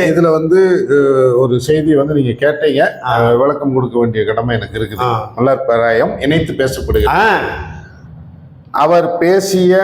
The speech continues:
Speaker 1: நோக்கத்திற்கு மாறாக அவர் பேசிய பேச்சை வந்து
Speaker 2: ம்.
Speaker 1: நாங்க வந்து
Speaker 2: ம்.
Speaker 1: அது, அதனோட உடன்படல.
Speaker 2: ம்.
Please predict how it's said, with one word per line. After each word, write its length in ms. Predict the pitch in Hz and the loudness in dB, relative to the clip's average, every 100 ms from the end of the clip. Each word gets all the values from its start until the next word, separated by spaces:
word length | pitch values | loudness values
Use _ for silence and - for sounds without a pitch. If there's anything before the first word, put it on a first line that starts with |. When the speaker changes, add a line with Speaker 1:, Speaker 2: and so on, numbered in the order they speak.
| 190 | 0
Speaker 1:
நோக்கத்திற்கு 960 | 143 160 190 185 185 185 180 160 - 208 | 0 0 0 -2 -4 0 0 -2 0 0
மாறாக 800 | 147 143 170 180 180 180 214 208 | 2 2 2 4 4 2 0 -2
அவர் 260 | 139 143 143 | -2 -2 0
பேசிய 340 | 151 147 151 120 | -2 0 -2 0
பேச்சை 280 | 135 135 123 | -2 0 0
வந்து 260 | 117 165 202 120 | 2 2 0 -2
Speaker 2:
ம். 180 | 117 107 - - _ - | -8 -8 -14 -20 _ -6
Speaker 1:
நாங்க 200 | 143 135 | -2 0
வந்து 260 | 123 135 208 - - - - | 0 0 0 -2 -12 -14 -4
Speaker 2:
ம். 140 | 127 | -2
Speaker 1:
அது, 160 | 127 139 | 2 2
அதனோட 440 | 120 139 139 139 143 | 2 2 2 0 0
உடன்படல. 540 | 123 131 120 104 95 92 - | 0 0 0 0 -2 -4 -10
Speaker 2:
ம். 180 | 95 95 | -16 -16